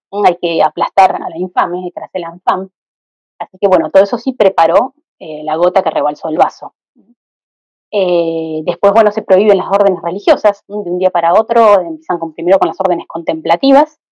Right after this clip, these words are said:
eh, se prohibían hacer votos, ¿m? Porque obviamente les habían incautado los bienes, así que no tenía ningún sentido que ellos queden en el lugar,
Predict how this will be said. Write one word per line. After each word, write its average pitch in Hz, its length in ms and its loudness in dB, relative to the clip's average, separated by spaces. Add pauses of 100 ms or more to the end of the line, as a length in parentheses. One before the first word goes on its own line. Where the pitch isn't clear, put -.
(480)
eh, 156 540 -10 (640)
se 240 140 -20
prohibían 165 400 -4
hacer 165 220 -6
votos, 233 520 -4
¿m? 185 260 -10
Porque - 300 -8
obviamente 170 360 0
les - 120 -4
habían 165 240 0
incautado 165 400 4
los - 120 0
bienes, 214 280 2
así 151 160 -18
que 151 60 -12
no 156 100 -4
tenía 160 200 -4
ningún 165 260 -6
sentido 160 360 -4
que - 80 -12
ellos - 180 -14
queden 165 260 -2
en 156 100 -4
el 156 120 -10
lugar, 226 320 4